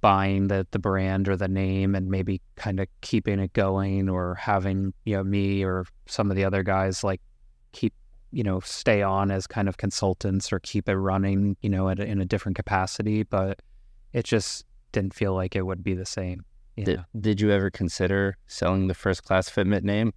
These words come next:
Speaker 1: Not really, no. It's kinda, I don't know. It's the same with the, it's the same reason the Can I Beat Instagram sitting vacant right now. Like, we could have sold it, made some money, cashed out, but I, I don't know. We had decided we'd rather just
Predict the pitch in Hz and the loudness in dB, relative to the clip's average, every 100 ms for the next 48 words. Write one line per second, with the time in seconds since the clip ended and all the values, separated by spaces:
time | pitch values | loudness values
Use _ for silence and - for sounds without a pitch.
0 | - 139 101 95 95 98 98 - 101 98 | -4 0 0 0 -2 -2 -4 -6 -4 -2
1 | 95 95 - - - 160 139 120 113 120 | -2 -6 -8 -10 -6 0 2 2 2 0
2 | 120 113 107 101 - 127 - 127 147 135 | 2 2 2 -2 -4 -6 -4 0 4 4
3 | 120 113 - 123 - 147 127 123 113 110 | 4 2 0 -4 0 2 4 4 4 2
4 | 101 110 107 104 101 101 - 98 101 101 | 0 0 0 0 0 -2 -4 -4 -2 -2
5 | 98 - 110 101 98 92 101 - 101 98 | -2 -2 0 0 0 0 0 0 -2 -2
6 | - - 110 104 104 104 101 98 92 104 | -4 -10 -2 0 2 0 0 -2 -2 -2
7 | 98 - - 113 - 113 - 110 101 104 | -2 -6 -4 -2 2 0 2 2 2 2
8 | 101 - 107 98 - 98 98 98 98 - | 0 -2 -4 -4 -2 0 2 0 -2 -2
9 | 98 98 - 95 98 98 - _ 101 95 | -2 -2 -2 -2 -2 -4 -8 _ -4 -4
10 | - - - - - - - _ - 101 | -6 -14 -20 -20 -20 -20 -20 _ -6 -2
11 | 101 98 95 92 90 - 101 95 101 - | 0 0 0 -2 -4 -2 -2 0 -2 0
12 | 95 101 98 98 98 98 98 95 98 - | 2 2 0 -2 0 0 0 -2 -4 -6
13 | - | -12